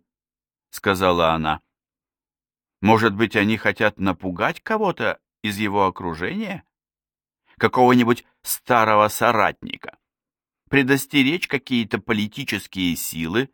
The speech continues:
как правые, так и левые? Зачем им это надо, бог весть?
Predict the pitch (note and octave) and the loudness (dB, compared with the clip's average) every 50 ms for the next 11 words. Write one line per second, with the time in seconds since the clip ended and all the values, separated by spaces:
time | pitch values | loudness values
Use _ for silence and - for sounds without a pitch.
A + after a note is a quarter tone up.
0 | _ _ - D#3 D3 - _ - C#3+ C#3 C3+ C3 C#3 C3+ C3 C3 - C3+ C3 - | _ _ -2 -2 -2 -2 _ -2 0 2 2 2 2 0 -2 -2 -4 -6 -8 -6
1 | C3+ C3+ C3 C3 C3+ C3 B2+ B2+ - - - _ _ _ _ _ _ _ _ _ | -8 -8 -6 -6 -8 -6 -6 -8 -8 -10 -12 _ _ _ _ _ _ _ _ _
2 | _ _ _ _ _ _ - D3 G3+ G3 - - A#3+ A3 G3+ G3+ F#3 F3+ F3 E3 | _ _ _ _ _ _ -6 -2 -2 -2 0 0 0 0 2 2 2 0 0 0
3 | - D#3+ D#3 F3 F#3+ F#3+ D#3+ D3 D3 C3+ C#3 F#3 G#3+ F3 - - E2+ E2+ D#2 C#2 | -2 -4 -2 -2 -2 -2 0 0 -2 -2 2 2 2 2 2 0 -6 -6 -6 -6
4 | - - - - - - | -6 -10 -14 -14 -16 -20